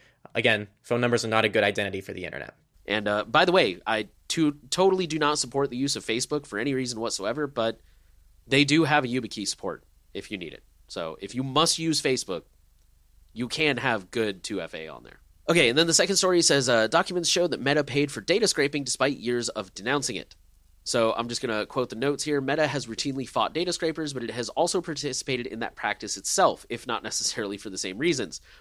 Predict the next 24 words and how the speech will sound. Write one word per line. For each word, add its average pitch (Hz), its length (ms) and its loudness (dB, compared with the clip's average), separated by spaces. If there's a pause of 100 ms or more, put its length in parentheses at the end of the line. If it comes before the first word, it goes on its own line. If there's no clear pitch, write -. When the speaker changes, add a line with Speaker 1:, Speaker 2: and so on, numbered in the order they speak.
(100)
Speaker 2:
Bloomberg 139 300 2
has 131 160 0
obtained 117 300 -4
legal 151 200 -2
documents 143 400 2
from 117 180 -6
a 110 40 -4
Meta 131 180 -2
lawsuit 147 380 0
against 117 260 -6
a 107 60 -6
former 123 300 -4
contractor 120 600 -4
indicating 151 500 -6
that - 120 -10
Facebook 151 460 -4
owner 123 260 -4
paid 139 220 -6
its 139 100 -10
partner 120 380 -6
to - 160 -16
scrape - 340 -6
other 92 220 -8
websites. - 640 -8